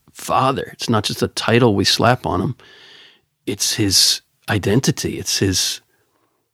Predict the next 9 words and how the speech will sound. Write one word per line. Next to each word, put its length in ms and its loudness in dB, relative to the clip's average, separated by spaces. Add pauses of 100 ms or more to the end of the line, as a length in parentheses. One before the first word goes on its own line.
(280)
he's, 300 -6
he's 240 -4
living 360 4
out 260 4
the 100 -2
meaning 360 6
of 80 2
his 140 0
masculinity. 840 0